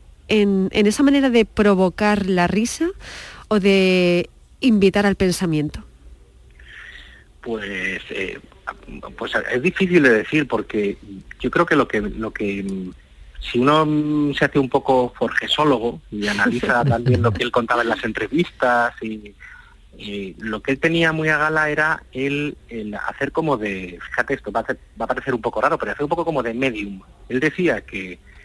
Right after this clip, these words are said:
Speaker 2: el humor estaba ahí como flotando sobre nuestras cabezas, son expresiones, giros, maneras de estar, situaciones cotidianas que, que,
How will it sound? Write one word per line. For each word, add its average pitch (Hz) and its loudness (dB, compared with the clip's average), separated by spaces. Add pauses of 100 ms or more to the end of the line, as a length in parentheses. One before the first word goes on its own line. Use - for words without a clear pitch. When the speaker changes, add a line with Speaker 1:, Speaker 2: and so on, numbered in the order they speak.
(400)
Speaker 2:
el 110 -6
humor 131 2
estaba 131 0
ahí 139 -6
como 117 -14
flotando 123 -10
sobre 127 -10
nuestras 123 -10
cabezas, 131 -2
son 104 -10
expresiones, 139 -6
giros, 139 -2 (100)
maneras 107 -8
de 101 -12
estar, 135 0
situaciones 123 -6
cotidianas 120 -4
que, 95 -14 (1000)
que, 110 -6